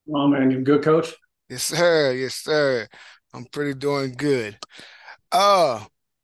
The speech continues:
Speaker 2: so is it, it's our third, uh, Market Watch episode, our fourth together, but our third Market Watch. So I thought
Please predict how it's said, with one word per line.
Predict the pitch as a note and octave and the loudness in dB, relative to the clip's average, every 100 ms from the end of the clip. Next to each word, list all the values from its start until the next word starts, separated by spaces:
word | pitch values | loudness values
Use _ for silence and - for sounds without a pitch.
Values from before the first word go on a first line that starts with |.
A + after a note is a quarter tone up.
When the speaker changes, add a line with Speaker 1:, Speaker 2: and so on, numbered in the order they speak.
| - | -10
Speaker 2:
so | - - F#3+ D3+ A#2 _ _ _ _ _ _ _ - | -4 0 0 0 -6 _ _ _ _ _ _ _ -4
is | E3 D3+ D3 | -4 -4 -6
it, | E3 D3 - | -6 -6 -6
it's | E3+ - | -4 0
our | F3 F3 D#3 C#3 B2 _ - | 2 2 0 -2 -6 _ -4
third, | D#3+ E3+ F3 F3+ E3+ _ _ _ _ _ | 0 0 0 -2 -6 _ _ _ _ _
uh, | C#3+ C#3 C3 | -4 -2 -2
Market | B2+ D3+ E3 C#3 | -2 -2 -2 -6
Watch | C#3 C3+ - | -4 -4 -4
episode, | C3+ B2+ B2 - C3+ C3+ | -10 -10 -6 -4 -4 -4
our | C3 C3 B2+ | -2 -4 -6
fourth | - - D#3+ D#3+ - - | -10 -6 -4 -4 -6 -16
together, | - B2+ C#3 C#3 C3+ | -14 -4 -2 -2 -4
but | B2+ | -6
our | B2+ | -6
third | B2+ - C#3+ C#3+ | -6 -4 -2 -2
Market | C#3 C#3 C3+ A#2+ | -2 -2 -4 -8
Watch. | A#2+ B2 A#2 - - - - - _ | -8 -6 -6 -12 -16 -18 -18 -20 _
So | - - C#3 | -10 -4 0
I | E3+ - | 0 0
thought | D3+ B2+ C3 | -4 -2 -4